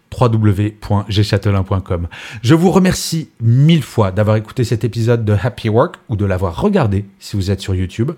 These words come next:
N'hésitez surtout pas à vous abonner sur votre plateforme préférée. C'est comme cela que Happy Work durera encore très longtemps. Et en plus de vous à moi, cela me fait très plaisir.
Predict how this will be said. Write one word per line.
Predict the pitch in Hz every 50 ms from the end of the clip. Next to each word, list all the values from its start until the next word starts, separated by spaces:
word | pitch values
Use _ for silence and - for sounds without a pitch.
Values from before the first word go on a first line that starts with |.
| _ _ -
N'hésitez | 147 151 160 156 180 180 214 208 185
surtout | - - - - - - 190
pas | - - 160 160
à | - - 131
vous | 120 123 113 123
abonner | 123 120 131 127 127 127 123
sur | - - 107
votre | 98 104 - - 95
plateforme | - - 165 151 - - 147 143 117
préférée. | - 131 110 - 117 101 104 107 107 - - - _ _
C'est | - - - -
comme | - 190 160 127
cela | - - 101 90 82 82 - _ _ -
que | -
Happy | 107 95 127 - - - 107
Work | 95 95 95 95
durera | 90 101 92 101 92 87 92 92
encore | 90 87 - - 87 82 - - _ _ _ _ _ _ _ _ -
très | - - - 107 90
longtemps. | 87 82 80 - 80 73 - _ _ -
Et | 190
en | 190 135
plus | - - 101 90 95
de | 107 156
vous | 147 143 107
à | 95 90
moi, | 92 90 92 - - _ -
cela | - - 175 156 107
me | 101
fait | - 104
très | - - 104
plaisir. | - - 90 80 76 76 71 -